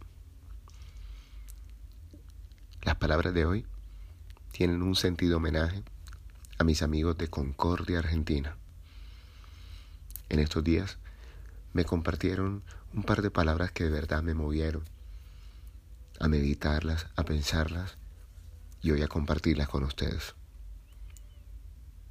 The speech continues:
Ellos me enviaron un audio en donde hablaban acerca de la diferencia del proyecto y el trayecto. Una cosa es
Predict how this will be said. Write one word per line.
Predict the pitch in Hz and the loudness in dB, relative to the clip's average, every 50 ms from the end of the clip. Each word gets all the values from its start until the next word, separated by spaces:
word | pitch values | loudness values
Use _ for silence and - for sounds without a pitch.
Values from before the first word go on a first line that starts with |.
| - - - - - - - - - - - - | -16 -16 -16 -16 -16 -16 -16 -16 -16 -14 2 6
Ellos | 78 78 78 85 85 | 6 6 6 6 4
me | 90 90 | 2 2
enviaron | 78 78 80 80 80 80 78 76 | 4 6 6 6 6 6 4 4
un | 73 76 76 | 2 4 4
audio | 78 87 92 98 107 110 123 - - - - - - - - - - - - - - | 4 4 4 2 0 -4 -6 -8 -12 -16 -18 -16 -16 -16 -18 -18 -18 -16 -12 -2 2
en | 90 90 | 4 6
donde | 87 80 87 82 | 6 6 6 4
hablaban | 82 82 85 95 101 101 | 4 4 4 2 2 2
acerca | 90 - - 90 82 - - 95 | 0 2 2 0 0 0 0 0
de | 92 90 | 2 2
la | 87 82 | 4 4
diferencia | 80 78 - - - 71 71 76 78 78 - 87 | 4 4 2 2 2 2 2 2 2 2 0 2
del | 85 82 76 76 73 | 2 2 2 0 -2
proyecto | - - - 71 71 71 76 85 95 98 - - - - 104 113 - - - - - | -2 0 2 4 4 6 8 6 6 6 2 -4 -6 -6 -6 -6 -8 -12 -16 -8 0
y | - 82 | 4 4
el | 80 71 69 - | 6 4 4 2
trayecto. | 73 71 69 69 69 69 67 - - - - - - - - - - - - - - - - - - - - - - - - - - - - - - - - - - - - - - - - - - - - - - - - - - - - - - - - - - - - - - - - - - - - - | 2 2 4 4 4 2 0 -2 -6 -10 -12 -12 -12 -12 -12 -12 -12 -14 -16 -16 -16 -14 -14 -14 -16 -16 -16 -16 -16 -14 -14 -14 -16 -16 -16 -16 -14 -14 -14 -14 -14 -16 -18 -16 -16 -16 -14 -14 -14 -14 -16 -16 -16 -18 -18 -16 -16 -16 -16 -16 -16 -16 -16 -16 -14 -14 -14 -16 -16 -16 -16 -16 -14 -12 0 4
Una | 95 95 98 98 | 4 4 6 4
cosa | - - 95 85 82 - 80 | 4 4 4 4 4 4 2
es | 76 - | 2 2